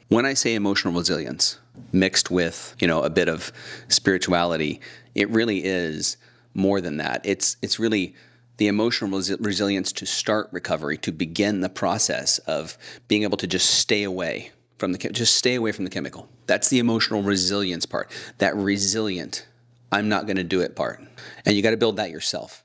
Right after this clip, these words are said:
So that's the part where you say, "I'm not gonna do this anymore. I'm not interested in this." And you stop, and you're hard about it. You're tough about it. And then you have that impulse control internally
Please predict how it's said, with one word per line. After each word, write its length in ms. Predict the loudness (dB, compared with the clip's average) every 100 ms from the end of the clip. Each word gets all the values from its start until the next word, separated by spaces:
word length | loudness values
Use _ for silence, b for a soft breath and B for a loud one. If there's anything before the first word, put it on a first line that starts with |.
| _
So 160 | 0
that's 200 | 2 2
the 60 | -4
part 300 | -4 -6 -2
where 100 | -2
you 100 | 2
say, 360 | 0 0 -4 -4 0
"I'm 140 | 2
not 120 | 2
gonna 140 | 0 2
do 140 | 2
this 160 | 2 2
anymore. 440 | 0 0 -2 -4 B B 2
I'm 120 | 4
not 140 | 4
interested 420 | 2 2 0 2 2
in 120 | 2
this." 400 | 2 0 -4 -6 -20 -20 -2
And 380 | 0 2 0 2
you 80 | 2
stop, 400 | 2 0 -4 -10 0
and 180 | 0 2
you're 120 | 2
hard 260 | 2 2
about 220 | 0 0 -2
it. 80 |
You're 100 | -4
tough 260 | 0 0 0
about 260 | -2 -6 -14
it. 100 | -20 _ b b b b b b b 0
And 160 | 4
then 80 | 4
you 120 | 2
have 200 | 2 2
that 180 | 2 0
impulse 360 | -2 0 -2 -2
control 400 | -4 -2 -2 0
internally 680 | -4 0 0 0 -2 -6